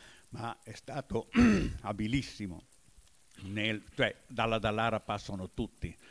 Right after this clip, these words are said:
non è solo motorsport, passano le più grandi case automobilistiche. Poi la sua riservatezza è tale che magari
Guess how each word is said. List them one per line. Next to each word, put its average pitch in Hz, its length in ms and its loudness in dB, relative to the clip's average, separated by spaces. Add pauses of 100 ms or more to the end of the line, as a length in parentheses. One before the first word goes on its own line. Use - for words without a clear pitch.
(140)
non 107 200 2
è 117 80 2
solo 104 300 -2
motorsport, 98 640 -6
passano 117 400 -4
le 107 100 -4
più 117 140 -4
grandi 113 360 -2
case 113 320 -4
automobilistiche. 107 960 -4 (500)
Poi 110 200 0
la 98 120 -4
sua 107 260 -2
riservatezza 104 960 -2
è 98 180 -10
tale 98 400 -2
che 95 140 -8
magari 90 480 -8